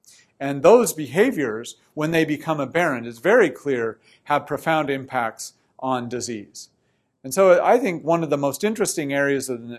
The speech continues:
of future research for us is to understand how mitochondria communicate through these and other mechanisms to control the behaviors of cells. And I'll talk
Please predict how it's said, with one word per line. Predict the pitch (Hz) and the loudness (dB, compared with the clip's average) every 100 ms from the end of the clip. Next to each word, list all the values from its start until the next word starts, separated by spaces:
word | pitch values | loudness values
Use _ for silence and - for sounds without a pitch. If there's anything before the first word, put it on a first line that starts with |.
| - | -10
of | 131 117 120 | -8 -6 -8
future | - 165 143 131 | -8 -8 -4 -2
research | 147 143 131 - | -2 -4 -6 -6
for | 135 170 | -2 4
us | 160 110 - - - | 4 2 -8 -20 -10
is | 151 131 | -6 -2
to | 160 | -2
understand | 175 233 208 - 160 139 - | 0 -2 -4 -4 -6 -6 -4
how | 175 190 | 0 2
mitochondria | 170 170 175 160 160 160 151 143 110 - _ _ - | 2 2 2 -2 -2 -4 -4 -6 -6 -10 _ _ -12
communicate | 156 175 262 214 - 120 110 | -6 -2 0 -2 -4 -6 -4
through | 160 160 | -2 2
these | 160 180 | 2 0
and | 160 | -2
other | 147 139 | 0 0
mechanisms | 135 143 143 117 110 110 104 _ _ - | 0 -4 -4 -8 -8 -12 -16 _ _ -10
to | 143 | -10
control | 147 131 - 185 160 | -8 -10 2 4 4
the | 127 | 2
behaviors | 123 113 127 127 120 113 107 | -4 -6 -4 -4 -4 -8 -8
of | 110 | -8
cells. | - 131 107 - | -2 0 0 -4
And | 120 | -6
I'll | 135 | -4
talk | 135 147 143 - | -2 -2 -2 -6